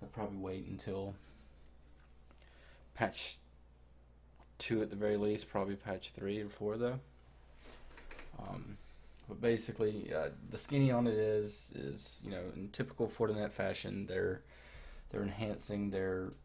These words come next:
all-in-one security fabric, Fortinet device, boring on,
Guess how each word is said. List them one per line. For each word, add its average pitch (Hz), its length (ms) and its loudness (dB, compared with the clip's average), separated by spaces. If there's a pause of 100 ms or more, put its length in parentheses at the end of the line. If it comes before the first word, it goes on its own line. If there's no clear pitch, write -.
(200)
all-in-one 95 720 2
security 95 420 -6
fabric, 95 640 -4 (1200)
Fortinet 101 720 0
device, 95 520 0
boring 95 400 -2
on, 92 140 -6